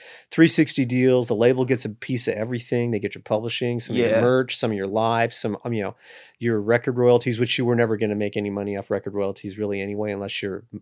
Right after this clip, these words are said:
Speaker 1: Metallica. You know, like, did you ever see the, uh, Thirty Seconds to Mars movie, This Will Be War? Or
Speaker 2: No.
Speaker 1: This Is War? It's amazing. It, it's, it's a, it's a,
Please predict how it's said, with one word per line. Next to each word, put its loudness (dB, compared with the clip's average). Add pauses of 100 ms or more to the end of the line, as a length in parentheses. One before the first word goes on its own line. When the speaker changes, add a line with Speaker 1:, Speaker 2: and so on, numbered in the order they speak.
Speaker 1:
Metallica. -6 (520)
You -4
know, -8 (140)
like, 8
did 4
you 8
ever 4
see 4
the, 0
uh, 2
Thirty 4
Seconds 0
to -2
Mars -2
movie, 0
This -2
Will -2
Be -2
War? 2
Or -6
Speaker 2:
No. 4
Speaker 1:
This 4
Is -2
War? 4 (400)
It's 8
amazing. 6
It, 0
it's, 6
it's 4
a, 6
it's 2
a, 4